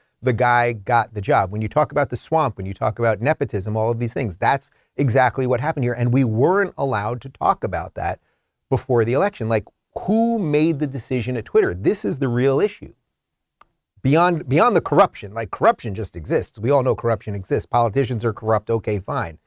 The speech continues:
Companies can do all sorts of things to buy access to, uh, you know, give money to politicians to get policies they want passed, all of that. The real issue is who at Twitter, when this article was breaking, who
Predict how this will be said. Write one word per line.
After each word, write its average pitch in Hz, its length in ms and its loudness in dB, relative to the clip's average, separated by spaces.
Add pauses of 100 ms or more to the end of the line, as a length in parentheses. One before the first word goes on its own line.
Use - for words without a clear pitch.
(260)
Companies 127 400 2
can 120 140 -2
do 117 140 2
all 123 100 4
sorts 117 300 0
of 101 60 -6
things 113 240 -4
to 110 80 -4
buy 110 240 2
access 113 500 0
to, 101 200 -6 (460)
uh, 110 60 0
you 107 140 0
know, 95 100 -2
give 120 260 2
money 123 240 2
to 113 60 0
politicians 117 580 0
to - 100 -10
get 110 140 0
policies 120 480 0
they 113 120 2
want 113 220 0
passed, 107 360 0
all 123 180 0
of 98 80 -4
that. 113 300 0 (420)
The 127 140 4
real 220 360 6
issue 120 480 -4
is 117 260 -2 (460)
who 247 420 -2
at 156 220 -4
Twitter, - 580 -4 (380)
when 131 220 2
this 196 260 0
article 160 400 2
was 123 140 -2
breaking, 127 440 -4 (140)
who 214 400 -4